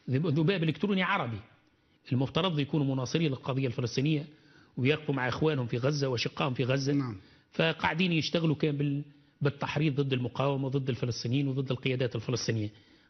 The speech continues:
Speaker 1: قالوا، آه، هنية يتنعم في فنادق، آه، الدوحة هو وأبنائه واحد وكذا، وتارك ال-، الفلسطينيين والغزيين يواجهون الموت. تبين ما هوش صحيح، هذه كلها كذبة كبيرة، كما استخدمت الكثير من السرديات الأخرى الكاذبة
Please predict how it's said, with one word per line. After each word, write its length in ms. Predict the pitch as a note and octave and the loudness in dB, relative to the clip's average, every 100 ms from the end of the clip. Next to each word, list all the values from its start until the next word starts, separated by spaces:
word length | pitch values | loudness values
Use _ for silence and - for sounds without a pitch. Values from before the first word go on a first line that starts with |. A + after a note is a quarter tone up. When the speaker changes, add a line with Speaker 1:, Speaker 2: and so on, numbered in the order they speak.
| - | -4
Speaker 1:
قالوا، 420 | D3 C#3+ C#3 C3+ | 0 0 0 0
آه، 200 | B2+ B2 B2 | -2 -2 0
هنية 340 | D#3 C#3 C#3+ - - _ _ C#3 | 2 0 -2 -10 -20 _ _ -2
يتنعم 560 | B2 B2+ D#3 C3 B2+ | 0 0 0 0 -4
في 140 | A#2 A#2+ | -2 -2
فنادق، 540 | B2+ D3 C3 A#2+ - | 0 0 0 -4 -4
آه، 680 | A2+ A2 G#2+ G#2+ A2 A#2+ C3 | -2 -2 -4 -6 -8 -10 -8
الدوحة 480 | B2+ B2 D#3 - D3 - - - _ - | -2 2 2 0 -6 -8 -20 -20 _ 0
هو 280 | C#3 C#3+ D3 | 2 2 -2
وأبنائه 480 | C#3+ B2+ D3 F#3 | -2 0 0 0
واحد 280 | C#3+ D3 - | -2 -2 -2
وكذا، 320 | A#2+ B2+ D3+ | -2 0 0
وتارك 420 | D#3+ C#3 D3+ D3 D3 | 0 0 -2 0 -2
ال-، 240 | C#3 C3+ - - - D3+ | -2 -4 -10 -20 -8 -2
الفلسطينيين 460 | B2+ C#3 - C#3 | 0 0 0 -2
والغزيين 580 | B2+ B2+ B2 C#3 C#3+ - | 0 0 0 0 0 -2
يواجهون 480 | C#3+ C3 C3 B2+ C3 | -2 0 0 0 0
الموت. 280 | A#2+ A#2 G#2+ - - _ _ | 0 -2 -4 -10 -20 _ _
تبين 220 | - F#3 | -2 0
ما 80 | E3+ | 0
هوش 180 | D3+ C#3 | 0 -2
صحيح، 340 | - D3+ A2+ | -6 -4 -4
هذه 140 | B2+ A#2+ | -2 -2
كلها 260 | C#3 D3+ | 0 -2
كذبة 260 | B2+ D3+ B2 | 0 -2 -2
كبيرة، 320 | - D3+ A#3 | -2 -2 -2
كما 220 | B3+ E4 C#4 | -4 -2 -4
استخدمت 460 | - - F3+ F3+ - - - - | -4 -2 -2 -2 -4 -20 -20 -10
الكثير 400 | - G3+ B3 B3 | -2 0 0 -2
من 100 | F#3+ | -2
السرديات 540 | E3+ - D#3+ D#3+ D#3+ D3 | -2 0 0 0 -2 -2
الأخرى 280 | D#3 - | -6 -4
الكاذبة 540 | A#2 C#3+ B2+ B2+ A#2+ | -2 -2 -2 -2 -4